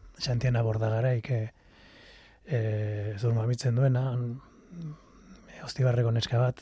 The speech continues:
Ostibarreko ikastolako lehen andereñoaren alaba dena. Ez? Eta, bueno, holako gauzak ere, bai, pelikulan asko daude, ez? Azkenean beren burua, edo beren amaren, edo beraien aitaren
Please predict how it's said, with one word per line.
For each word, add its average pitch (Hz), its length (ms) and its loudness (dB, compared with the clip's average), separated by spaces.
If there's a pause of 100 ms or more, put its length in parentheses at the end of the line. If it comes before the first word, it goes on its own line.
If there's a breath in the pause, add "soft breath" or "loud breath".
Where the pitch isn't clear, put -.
(380)
Ostibarreko 123 640 2 (320)
ikastolako 120 760 0 (920 soft breath)
lehen 127 360 6
andereñoaren 120 600 2
alaba 117 340 4
dena. 113 280 -2 (260)
Ez? 135 160 -2
Eta, 127 220 -12
bueno, 165 200 -16 (240)
holako 120 380 2
gauzak 123 240 2
ere, 120 260 0
bai, 113 180 -4
pelikulan 120 400 0
asko 113 380 -2 (500 soft breath)
daude, 123 360 0
ez? 120 140 -4
Azkenean 113 440 0
beren 113 220 0
burua, 113 380 2 (460 soft breath)
edo 117 180 2
beren 117 240 4
amaren, 120 420 4
edo 107 180 0
beraien 113 340 0
aitaren 110 760 -2